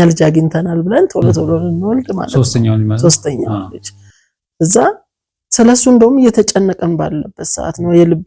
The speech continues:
Speaker 1: ኬዙን ሰምተናል። እሱን
Speaker 2: አሃ፣ ገና ሲወለድ ነው የታወቀው?
Speaker 1: አዎ፣ ገና
Speaker 2: አዎ።
Speaker 1: ሲወለድ ነው የታወቀው። ድካም አለው፣ እሱ ብዙ ነገሮች አሉት እና እሱን እየተጨነቀን ነው። እሷ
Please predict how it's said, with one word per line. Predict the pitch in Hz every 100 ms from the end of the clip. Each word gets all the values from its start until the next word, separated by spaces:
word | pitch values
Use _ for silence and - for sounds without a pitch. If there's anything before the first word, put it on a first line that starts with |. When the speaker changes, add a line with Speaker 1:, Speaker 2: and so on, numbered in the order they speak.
| 156
Speaker 1:
ኬዙን | - 156 147 151
ሰምተናል። | 156 156 - 147 - 147
እሱን | 147 - 175 180 -
Speaker 2:
አሃ፣ | 117 131
ገና | 131 139
ሲወለድ | - 135 131 131
ነው |
የታወቀው? | 127 123 117 165 - 165
Speaker 1:
አዎ፣ | 165 147
ገና | 139 160 151
Speaker 2:
አዎ። | 113
Speaker 1:
ሲወለድ | 104 165 139 -
ነው | 135 151
የታወቀው። | 156 160 175 175 - 202 185
ድካም | - _ 147 151
አለው፣ | 156 170 185 196 196 196 185
እሱ | - -
ብዙ | 170 165 160
ነገሮች | 104 - 160 -
አሉት | - 165 175
እና | 202 302 480 _ _ _ _ _ _
እሱን | - 262 - 254 226
እየተጨነቀን | 196 185 170 - 156 151 - 165
ነው። | - -
እሷ | - -